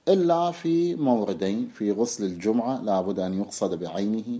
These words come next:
ولا يجزي غيره عنه، وإلا في الأغسال المأمور بها بسبب ارتكاب بعض الأفعال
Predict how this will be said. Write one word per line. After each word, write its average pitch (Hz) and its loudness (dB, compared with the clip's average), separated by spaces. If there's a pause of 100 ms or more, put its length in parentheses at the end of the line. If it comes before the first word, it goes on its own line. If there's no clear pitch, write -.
(140)
ولا 98 0
يجزي 95 -4
غيره 98 0
عنه، 110 -2 (720)
وإلا 107 4
في - -10
الأغسال 98 0
المأمور 92 -4
بها 113 -6
بسبب 107 0
ارتكاب 95 -4
بعض 90 -2
الأفعال 95 0